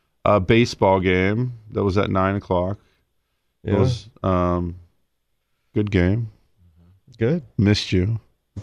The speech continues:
Speaker 1: And then what? The week before that
Speaker 2: I had
Speaker 1: was
Speaker 2: a, I had a good run of, like, four weeks off.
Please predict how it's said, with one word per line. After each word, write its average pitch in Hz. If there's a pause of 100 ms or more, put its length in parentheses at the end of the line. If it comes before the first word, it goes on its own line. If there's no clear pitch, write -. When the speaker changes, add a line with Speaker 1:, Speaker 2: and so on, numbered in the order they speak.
(640)
Speaker 1:
And 101
then 131
what? 139
The 107
week 127
before 127
that 139
Speaker 2:
I 113
had 151
Speaker 1:
was -
Speaker 2:
a, 131
I 131
had 180
a 180
good 143
run 135
of, 120
like, 110
four 120
weeks 113
off. 110